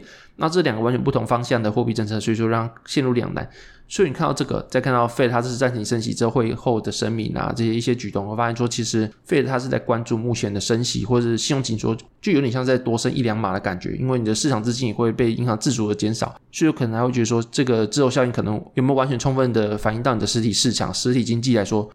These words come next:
他们还是比较谨慎的态度啊。所以在谨慎态度下面，他们还会再继续升息下去吗？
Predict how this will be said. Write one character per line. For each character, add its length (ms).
他 100
们 80
还 80
是 140
比 140
较 100
谨 160
慎 180
的 40
态 120
度 160
啊。 160
所 160
以 40
在 100
谨 160
慎 100
态 120
度 100
下 160
面， 160
他 100
们 240
还 180
会 120
再 100
继 100
续 80
升 160
息 80
下 160
去 140
吗？ 320